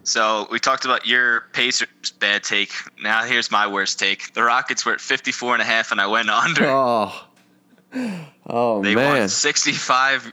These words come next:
Speaker 1: sixty-five games.
Speaker 2: Unbelievable.
Speaker 1: And I had them as the four, four seed in the West. You
Speaker 2: Oh.
Speaker 1: had them as the three seed in the West.
Speaker 2: Okay, so we both really botched that one. Yeah, I mean,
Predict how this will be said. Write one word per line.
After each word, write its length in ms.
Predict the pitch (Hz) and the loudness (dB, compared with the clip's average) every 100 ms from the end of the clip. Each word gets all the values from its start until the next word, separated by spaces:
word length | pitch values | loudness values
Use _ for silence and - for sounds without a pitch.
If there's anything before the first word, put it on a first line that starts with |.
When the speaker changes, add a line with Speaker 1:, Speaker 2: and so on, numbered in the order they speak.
| - | -8
Speaker 1:
sixty-five 840 | - 156 - 156 - 135 131 131 | -2 0 0 -2 0 0 2 0
games. 560 | 110 110 107 98 - - - - - | 0 0 0 -2 -6 -6 -12 -10 0
Speaker 2:
Unbelievable. 360 | 131 170 160 123 | 4 4 4 2
Speaker 1:
And 80 | 123 | 2
I 120 | 143 | 2
had 80 | 139 | 2
them 120 | 139 | 0
as 140 | 139 | 0
the 80 | 123 | -2
four, 300 | - 147 151 - - - - - - | -2 -2 -2 -4 -20 -20 -20 -14 -2
four 240 | 175 185 | 2 2
seed 300 | - 165 156 | 2 2 2
in 100 | 147 | 2
the 100 | 131 | 2
West. 280 | 117 101 - | 2 2 2
You 60 | 104 | 2
Speaker 2:
Oh. 40 | |
Speaker 1:
had 100 | 104 | 2
them 140 | 156 151 | 0 0
as 80 | 123 | -2
the 60 | |
three 220 | 113 139 156 | -2 0 0
seed 180 | 113 | -2
in 60 | 90 | -4
the 80 | 82 | -2
West. 360 | 71 - - | -2 -4 -4
Speaker 2:
Okay, 300 | 113 - 87 | -2 0 0
so 240 | 85 98 92 | 0 2 2
we 80 | 98 | 2
both 420 | 104 104 98 - | 2 0 0 0
really 300 | 107 101 92 | 2 2 2
botched 340 | 104 98 - | 2 2 2
that 200 | 101 98 | 2 2
one. 240 | 98 92 95 | 2 2 2
Yeah, 300 | 117 127 113 | 2 2 2
I 80 | 110 | 2
mean, 320 | 123 123 | 2 2